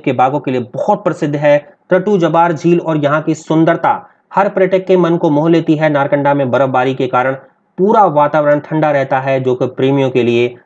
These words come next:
अलग ही enjoy देने वाला स्थान बन जाता है। Next है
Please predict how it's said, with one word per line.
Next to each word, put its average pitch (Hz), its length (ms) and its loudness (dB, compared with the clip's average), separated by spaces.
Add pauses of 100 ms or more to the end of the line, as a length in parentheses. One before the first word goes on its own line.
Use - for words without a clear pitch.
(160)
अलग 165 240 2
ही 127 300 -2 (340)
enjoy 135 640 0 (300)
देने 143 300 2
वाला 113 380 2 (280)
स्थान 131 440 -2 (200)
बन 120 300 -2
जाता 95 280 -4
है। 90 260 -6
Next 135 360 -4
है 151 380 0